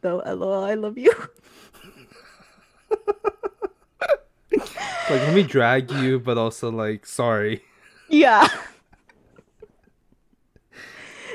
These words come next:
Speaker 1: <laughs> Damn. Um, I don't, each time I've taken this quiz, <laughs> a ki-, a J J K kin, kin quiz, I just end up hating myself. <laughs>
Speaker 2: <laughs>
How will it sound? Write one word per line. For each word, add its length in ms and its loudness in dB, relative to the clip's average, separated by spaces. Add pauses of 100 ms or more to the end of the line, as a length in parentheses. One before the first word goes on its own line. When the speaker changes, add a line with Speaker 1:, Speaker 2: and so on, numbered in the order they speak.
(140)
Speaker 1:
<laughs> 140 -8
Damn. 500 2 (520)
Um, 200 -6 (800)
I 180 -6
don't, 120 -12 (680)
each 280 2
time 260 2
I've 140 2
taken 300 -10
this 200 -6
quiz, 680 -2 (220)
<laughs> 220 -18
a 120 4
ki-, 280 0 (320)
a 220 6
J 200 4
J 160 0
K 260 0
kin, 340 -2 (260)
kin 260 0
quiz, 340 2 (120)
I 140 -2
just 240 -6
end 240 -2
up 240 0
hating 340 -2
myself. 540 2
<laughs> 40 0
Speaker 2:
<laughs> 60 -16